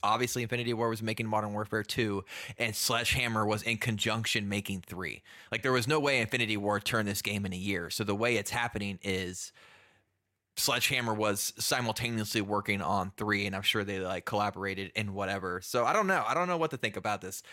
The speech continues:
The open world zombies, I'm gonna buy it just for that. I'm not gonna lie. I'm a hundred percent in. I'm always down for changes in zombies. Um, and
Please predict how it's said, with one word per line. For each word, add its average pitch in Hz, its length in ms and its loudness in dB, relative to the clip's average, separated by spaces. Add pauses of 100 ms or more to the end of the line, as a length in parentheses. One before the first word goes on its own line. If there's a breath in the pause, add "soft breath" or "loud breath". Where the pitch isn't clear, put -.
The 127 180 2
open 160 260 2
world 185 240 4
zombies, 175 640 0 (880)
I'm 143 140 2
gonna 196 120 2
buy 156 220 4
it 143 100 2
just 135 200 -2
for 120 100 2
that. 98 300 0
I'm 120 80 0
not 135 100 4
gonna 120 180 4
lie. 117 320 4
I'm 117 140 2
a 117 60 2
hundred 120 180 0
percent 110 380 -2
in. 104 240 -4 (360 loud breath)
I'm 107 140 0
always 113 320 4
down 110 300 2
for 104 440 -2
changes 101 380 -2
in 101 100 -6
zombies. 98 540 -2 (300 loud breath)
Um, 104 500 2
and 98 460 -2